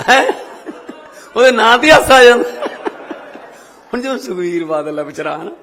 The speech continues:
ਚਲੋ, ਜਿਵੇਂ ਜਿੰਨੀ ਵੀ ਅਕਲ ਆ, ਅਗਲਾ ਵਰਤੀ ਜਾਂਦਾ ਰਹਿੰਦਾ, ਹੈ ਨਾ? ਤੁਹਾਡੇ ਵਾਲਾ ਇਹ ਅੱਕ, ਮਾਝੇ ਵਾਲਾ, ਬਾਜਵਾ,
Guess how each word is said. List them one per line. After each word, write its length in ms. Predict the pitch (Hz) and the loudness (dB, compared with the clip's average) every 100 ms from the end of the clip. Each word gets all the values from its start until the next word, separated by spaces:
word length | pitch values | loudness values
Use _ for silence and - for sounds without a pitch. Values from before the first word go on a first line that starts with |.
| _ | _
ਚਲੋ, 280 | 165 147 127 | -8 -8 -14
ਜਿਵੇਂ 460 | - 123 147 151 147 | -18 -14 -10 -8 -6
ਜਿੰਨੀ 280 | 170 170 | -8 -6
ਵੀ 180 | 175 170 | -6 -6
ਅਕਲ 200 | 160 160 | -6 -6
ਆ, 160 | 151 151 | -6 -8
ਅਗਲਾ 200 | 147 151 | -10 -10
ਵਰਤੀ 280 | 156 160 165 | -10 -10 -10
ਜਾਂਦਾ 200 | 147 143 | -10 -12
ਰਹਿੰਦਾ, 200 | 139 156 | -12 -12
ਹੈ 60 | |
ਨਾ? 120 | 156 - - - - - - - _ _ _ _ 392 381 _ 330 _ _ _ 523 _ _ _ _ _ _ _ _ _ _ _ _ _ _ _ - | -14 -16 -20 -20 -20 -20 -20 -20 _ _ _ _ _ _ _ _ _ _ _ _ _ _ _ _ _ _ _ _ _ _ _ _ _ _ _ -4
ਤੁਹਾਡੇ 320 | 165 160 165 | -2 -2 -6
ਵਾਲਾ 260 | 160 160 147 | -6 -8 -12
ਇਹ 160 | 147 - _ _ - 120 | -16 -20 _ _ -20 -20
ਅੱਕ, 240 | _ 107 _ _ _ _ _ _ | _ -20 _ _ _ _ _ _
ਮਾਝੇ 280 | 113 117 135 | -20 -18 -18
ਵਾਲਾ, 140 | 113 _ _ _ - - - _ _ - | -18 _ _ _ -20 -20 -20 _ _ -8
ਬਾਜਵਾ, 480 | - 208 202 - | -8 -8 -14 -16